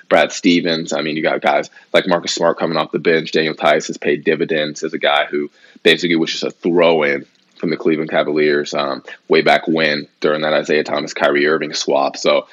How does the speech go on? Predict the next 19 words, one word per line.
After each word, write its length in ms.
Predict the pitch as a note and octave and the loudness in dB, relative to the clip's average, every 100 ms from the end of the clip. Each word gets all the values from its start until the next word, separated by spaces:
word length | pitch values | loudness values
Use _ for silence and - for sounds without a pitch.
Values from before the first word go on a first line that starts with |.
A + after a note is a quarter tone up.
| - _ | -18 _
the 80 | - | -2
Celtics 460 | F#2 A2 A#2 D3 - | 2 4 4 2 -2
have 100 | A2 | 0
done 160 | G#2 | -2
a 60 | F2 | 0
good 180 | F2+ E2+ | -2 0
job 320 | F2 D#2+ D2+ | 0 0 0
creating 280 | - D#2+ D2+ | -2 -2 -4
a 40 | |
culture 540 | - E2+ D#2+ - E2 | -4 -2 -2 -2 -2
of 520 | D2 C#2+ C2+ - - _ | 0 0 0 0 -4 _
championship 840 | - - F2+ F2 F2+ F2 - E2+ E2 | -4 0 0 2 0 2 0 0 2
air, 420 | E2 E2 E2+ E2+ - _ | 2 2 0 -4 -14 _
um, 400 | - C#2+ D2 C2+ | -4 -2 -2 -4
of 260 | C2+ D2+ C#2+ | -2 0 -2
hard 320 | - G2 G2 | 2 2 4
work 320 | F#2 F#2 F#2 | 2 2 2
and 100 | F#2 | -2
determination, 840 | F2 - F2+ E2+ D#2 D#2 - F2 | -6 -4 -6 -4 -4 -4 -4 -6